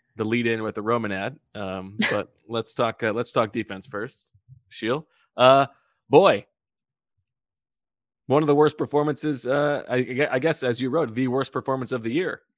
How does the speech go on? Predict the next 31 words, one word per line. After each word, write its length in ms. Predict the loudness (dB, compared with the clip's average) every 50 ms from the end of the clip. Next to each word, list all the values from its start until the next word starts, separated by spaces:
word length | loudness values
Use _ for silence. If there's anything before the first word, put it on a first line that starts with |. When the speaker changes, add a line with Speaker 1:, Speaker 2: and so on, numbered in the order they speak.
| _ _ _ _ _ -20 -20 _ _ _ _ _ -4
Speaker 2:
Yeah, 200 | 0 0 0 0
based 420 | 0 2 2 2 2 2 0 2 2
on 160 | 2 2 2
E 100 | -2 -8
P 240 | -8 -4 -2 0 0
A 120 | 0 -2
per 160 | -2 -4 -8
play, 260 | -6 -2 -2 -2 -2
this 240 | -2 -4 -6 -6 -8
was 100 | -10 -8
the 120 | -6 -6 -6
worst 360 | -2 -2 0 -2 -2 -4 -6
performance 560 | -8 -8 -6 -4 -4 -4 -2 -2 -4 -6 -6
by 200 | -4 -4 -2 -2
a 80 | -2 -4
defense 480 | -6 -8 -8 -6 -6 -8 -6 -6 -8
in 80 | -8 -8
a 60 | -8
single 360 | -6 -4 -4 -2 -2 -2 -2
game, 320 | -2 -2 -2 -2 -2 -6 -8 _ _ _ _ _ _ _ -6
uh, 360 | -4 -2 -2 -2 -4 -6 -6 0
all 200 | 4 6 6 6
season. 480 | 6 2 -2 -2 -2 -4 -6 -10 -12 -14
So 260 | -12 -8 -6 -6 -6 -6
it's 180 | -10 -10 -4
not 200 | -2 -2 -2 -2
just 200 | -2 -6 -6 -6
a 60 | -6 -4
matter 400 | -2 -2 -2 -2 -2 -2 -4 -4
of, 260 | -6 -6 -8 -8 -10 _ _ _ _ _ _ _ -6
"Oh, 240 | -4 0 0 0 0